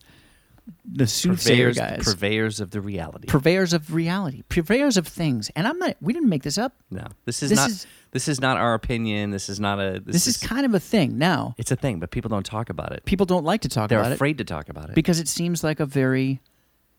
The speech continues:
Speaker 1: I don't know, harsh or
Speaker 2: Really sounds like we're about to do an infomercial for something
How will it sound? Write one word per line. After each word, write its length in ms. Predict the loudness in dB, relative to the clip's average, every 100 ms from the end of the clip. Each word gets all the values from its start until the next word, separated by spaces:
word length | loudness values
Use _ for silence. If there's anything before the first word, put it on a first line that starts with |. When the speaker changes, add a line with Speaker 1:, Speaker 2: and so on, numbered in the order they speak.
| _ _ _ _ _ _ -8
Speaker 1:
I 60 |
don't 120 | -4 -2
know, 100 | -4
harsh 500 | 0 2 2 0 -2
or 80 |
Speaker 2:
Really 200 | 0 2
sounds 260 | 2 2 0
like 120 | -2
we're 100 | -4
about 200 | -2 -2
to 60 | -2
do 140 | -4
an 60 | -4
infomercial 600 | -4 -4 -4 -6 -8 -12
for 300 | -8 -8 -8 -14 _
something 480 | -10 -8 -8 -10 -12